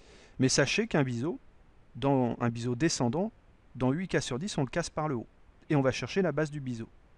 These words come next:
tout en haut donc. Donc à vous de voir, de toute façon, euh, ratio gain-risque, il est pas trop mal,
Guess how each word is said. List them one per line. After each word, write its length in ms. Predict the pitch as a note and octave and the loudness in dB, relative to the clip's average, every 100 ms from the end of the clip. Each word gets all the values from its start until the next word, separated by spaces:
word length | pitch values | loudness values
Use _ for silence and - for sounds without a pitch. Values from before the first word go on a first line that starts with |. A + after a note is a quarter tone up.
| - | -12
tout 220 | G#3+ - | -8 -2
en 40 | B2 | -2
haut 140 | A#2+ | -2
donc. 160 | A2+ - - - - - - - - - - - - - - - - - - | -8 -12 -16 -20 -20 -20 -20 -20 -20 -20 -20 -20 -20 -20 -20 -20 -20 -20 -6
Donc 180 | B2 E3+ | 0 4
à 60 | |
vous 120 | D#3+ D#3 | 4 2
de 60 | |
voir, 180 | E3 G#3+ | 4 4
de 80 | F3+ | 2
toute 180 | D#3+ D#3+ | -2 -2
façon, 600 | D3 - F#3 F3 C3+ A#2+ | 0 2 2 4 2 2
euh, 20 | |
ratio 300 | B2+ - C#3 | 0 -2 -2
gain-risque, 520 | C3+ C3+ E3 - - | 0 0 -2 -6 -8
il 100 | A2+ | -10
est 20 | |
pas 140 | - A2 | -8 -8
trop 160 | - | -2
mal, 280 | B2+ A3+ F#3 | 0 0 -2